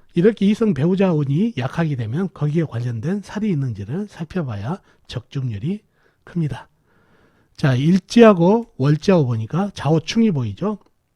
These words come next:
이 자수가 생활 나무가 없기 때문에 바로 오화를 꺼트린다는 얘기죠. 이게 바로 충살이라고 그러죠. 상충살 또는 혼파살이라고 그러거든요. 혼인이 깨진다는 살.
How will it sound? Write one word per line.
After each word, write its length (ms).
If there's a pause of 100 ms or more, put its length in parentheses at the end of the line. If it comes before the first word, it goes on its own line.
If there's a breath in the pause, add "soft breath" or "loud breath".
(420)
이 260
자수가 500
생활 360 (460 soft breath)
나무가 320
없기 180
때문에 320
바로 300
오화를 380
꺼트린다는 580
얘기죠. 320 (500 soft breath)
이게 220
바로 340
충살이라고 600
그러죠. 320 (200)
상충살 640 (400)
또는 320
혼파살이라고 760
그러거든요. 600 (420 soft breath)
혼인이 340
깨진다는 440
살. 240